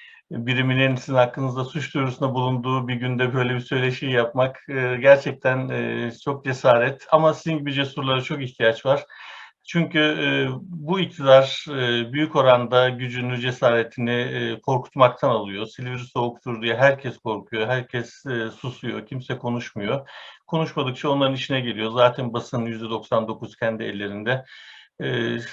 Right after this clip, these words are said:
tekrar söylüyorum, ayakta alkışlıyorum cesaretinizi, mücadelenizi. E, isminiz, sizin gibilerin isimleri tarihte altın harflerle yazılacak.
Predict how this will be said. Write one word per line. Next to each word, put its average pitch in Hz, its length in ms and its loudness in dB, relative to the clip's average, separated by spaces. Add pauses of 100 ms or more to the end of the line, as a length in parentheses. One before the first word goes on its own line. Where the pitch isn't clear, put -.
(300)
tekrar 139 400 4
söylüyorum, 131 840 -2
ayakta 131 380 6
alkışlıyorum 117 520 2
cesaretinizi, 113 840 0
mücadelenizi. 110 800 2
E, 127 580 0 (340)
isminiz, 131 580 -2
sizin 135 260 -2
gibilerin 123 320 0
isimleri 117 540 -2
tarihte 117 440 4
altın 117 300 6
harflerle 120 480 4
yazılacak. 104 560 -2